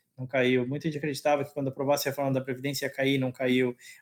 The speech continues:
Ah, não, mas agora vem a reforma administrativa e tributária, agora cai. Aí veio o corona e o dólar explodiu pra cinco e trinta. Então, assim, é...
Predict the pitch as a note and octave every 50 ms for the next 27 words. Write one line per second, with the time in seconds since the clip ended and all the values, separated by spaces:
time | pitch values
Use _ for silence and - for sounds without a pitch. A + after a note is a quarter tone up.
0 | _ - D#3+ D3+ D#3 D3+ C#3 C3+ C3+ C#3+ C#3 D#3 E3+ D#3+ D3+ D3 D#3 D#3 - D3+
1 | D3 D3 C#3+ C3+ C#3+ C3+ C3+ - C3 B2 - E3 D#3 C#3+ - C#3+ C#3 C#3 C3 -
2 | D#3+ D#3 C#3+ C#3 C3+ C3 C3 B2 - - C#3 C3 B2+ B2 B2 - - _ _ -
3 | C#3+ C3+ C#3 D#3 D3 C#3+ - D3 C#3 C3+ C#3+ E3 E3+ D#3+ C#3+ C3 C3 B2+ _ _
4 | - D#3+ D3 C#3 C3 C#3 C3+ C3 B2+ - - C3+ B2 C3+ C3 - C3 - - C3+
5 | C3 B2+ A#2+ - C3 C3+ C3+ C3+ B2 - B2 - - - - _ - F3 E3+ E3
6 | - F#3 D#3 C#3 B2+ - - - - - - - - _ _ - C#3+ C#3+ C#3 C#3
7 | C#3 C3+ C3+ C3+ C3 C3 B2